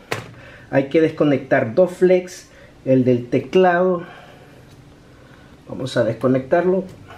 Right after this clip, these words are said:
Acá lo desconectamos. Y si tú te fijas, tenemos que desconectar. Vamos a poner esto por acá. Aquí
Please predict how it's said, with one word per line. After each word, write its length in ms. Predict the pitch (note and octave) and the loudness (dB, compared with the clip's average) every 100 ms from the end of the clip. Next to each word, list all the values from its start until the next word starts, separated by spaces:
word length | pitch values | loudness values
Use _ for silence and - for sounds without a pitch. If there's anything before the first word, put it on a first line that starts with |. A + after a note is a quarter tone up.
| - - | -20 -18
Acá 320 | F2+ G#2+ A#2+ | -18 -6 0
lo 120 | A#2+ | 2
desconectamos. 920 | C3 B2+ D#3+ D#3+ - D#3+ D#3+ D#3+ - - - - - - - - - | 0 0 -2 -2 -2 -2 -2 -8 -16 -20 -20 -20 -20 -20 -20 -8 2
Y 360 | F#3+ F#3 F#3+ F#3+ - - - - - | 4 4 2 -6 -16 -20 -20 -20 -20
si 160 | - D3+ | -8 -8
tú 220 | - F#3 | -2 0
te 160 | F3+ F#3 | 0 -2
fijas, 560 | G#3 F#3 G3 F#3 - - - - - - - - - - | 0 0 0 -4 -8 -20 -20 -20 -20 -20 -20 -20 -20 -2
tenemos 440 | D3+ D#3 F3+ F3+ | 2 4 2 0
que 120 | - | 0
desconectar. 1000 | E3 D#3+ - C#3+ B2 - - F3 E3+ - - - - - - - - - - - - - - | 0 0 0 2 2 0 -2 -2 -2 -8 -18 -20 -20 -18 -18 -18 -18 -16 -16 -16 -20 -20 -14
Vamos 280 | F#2+ - C#3 | -12 -4 -2
a 160 | - | -2
poner 400 | - C#3 C3+ C3 | -2 0 0 -2
esto 260 | C#3+ C3+ C#3 | -6 -4 -4
por 140 | C3+ | -2
acá. 380 | C#3+ D#3+ F3 F3 - - - - - - - - - - - - - - - - - - - | -2 0 -2 -4 -16 -20 -20 -20 -20 -20 -20 -20 -20 -20 -20 -20 -20 -20 -20 -20 -20 -20 -6
Aquí 540 | D#3+ - A3 A3 A3 | -6 -2 0 0 -2